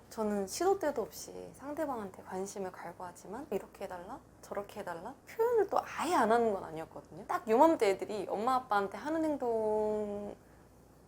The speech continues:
스스로 "아, 내 나이가 이 정도 됐겠구나"라고 판단하게 된 거예요. 자신의 내면 아이의 나이를 유추해 보았으면 그 다음 스텝은 이 내면 아이와 친해지는 법을 배우는 거예요. 이게 무슨 말이냐면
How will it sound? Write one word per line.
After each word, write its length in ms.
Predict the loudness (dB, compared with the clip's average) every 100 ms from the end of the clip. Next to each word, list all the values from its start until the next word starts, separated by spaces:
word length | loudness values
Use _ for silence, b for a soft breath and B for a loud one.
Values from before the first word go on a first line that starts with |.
| -10 -8 -8 -6 -2 -2 -2 -4
스스로 480 | -4 -2 2 2 2
"아, 200 | -2 2
내 140 | 4
나이가 400 | 6 4 6 6
이 140 | 4 4
정도 200 | 4 4
됐겠구나"라고 1000 | 0 -8 -4 -4 -2 0 2 2 0 -2
판단하게 420 | 0 2 2 -2
된 140 | -4
거예요. 420 | -8 -8 -10 -14 -16 -18 -10
자신의 340 | -6 -2 -2
내면 340 | 0 0 2
아이의 360 | 2 -2 -4 -6
나이를 380 | -6 -6 -6 -8
유추해 360 | -10 -6 -6
보았으면 500 | -4 -4 -6 -4 -4 -6 b b b b
그 100 | -14
다음 240 | -4 -4 -4
스텝은 520 | -12 -10 -8 -8 -12 -8
이 220 | -4 -2
내면 340 | -4 -4 -6 -6
아이와 440 | -8 -10 -8 -8 -10 -20 -14
친해지는 640 | 0 4 4 2 -2 -2
법을 400 | -4 -6 -2 -4
배우는 360 | -2 -6 -4 -6
거예요. 280 | -10 -14 -18 -20 -20 -20 -20 -20 -18 -6
이게 220 | 0 0
무슨 300 | 0 -6 -8
말이냐면 560 | -8 -12 -12 -8 -8